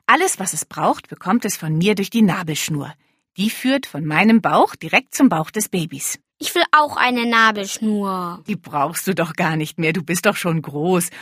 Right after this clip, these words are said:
Speaker 1: und kannst schon ganz alleine essen und trinken. Aber du hattest auch mal eine Nabelschnur. Fühl mal an deinem Bauch. In der Mitte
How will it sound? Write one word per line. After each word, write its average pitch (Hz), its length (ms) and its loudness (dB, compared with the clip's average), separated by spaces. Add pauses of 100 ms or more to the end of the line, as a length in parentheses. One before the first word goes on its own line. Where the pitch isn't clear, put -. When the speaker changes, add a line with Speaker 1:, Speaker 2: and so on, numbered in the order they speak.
(120)
Speaker 1:
und 151 160 -8
kannst - 400 -4
schon 175 120 -2
ganz 156 240 -4
alleine 160 460 4
essen 156 260 -4
und 156 160 -6
trinken. 143 460 -4 (400)
Aber 220 180 6
du 165 160 -4
hattest 160 320 -6
auch 190 180 -2
mal 254 180 6
eine 165 240 0
Nabelschnur. 156 720 0 (560)
Fühl 381 320 4
mal 294 200 6
an 220 140 4
deinem 185 320 2
Bauch. - 400 -10 (560)
In 185 160 -2
der 151 140 -4
Mitte 196 300 -2